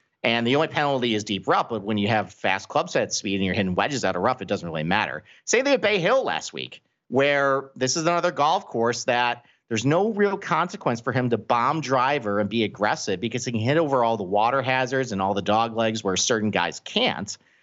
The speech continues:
And then he can gouge out of the rough and, you know, knock on the green, and especially when c-, conditions are tough like they were on Sunday. You know, I mean, it just, it, that's prime for him. But, like, when you get to a golf course like a couple weeks ago at the Concession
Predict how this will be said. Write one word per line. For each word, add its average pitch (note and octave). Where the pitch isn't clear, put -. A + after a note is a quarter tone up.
And B2+
then C3
he C#3
can C3
gouge B2
out C3
of D3
the D3
rough G2
and, G2+
you -
know, F#2
knock F#2+
on B2+
the C#3+
green, G2
and -
especially G3
when D3
c-, -
conditions A#2
are G2
tough G#2
like A2+
they G2+
were F#2+
on F2+
Sunday. A2
You B2+
know, C3
I B2+
mean, B2
it A#2+
just, A#2+
it, A2
that's B2
prime C#3+
for G#2
him. F2+
But, A2
like, B2
when C3
you C3
get F3
to F3+
a D#3+
golf C#3
course B2
like A2
a G#2+
couple G#2+
weeks D#3+
ago B2+
at A#2
the B2
Concession A2+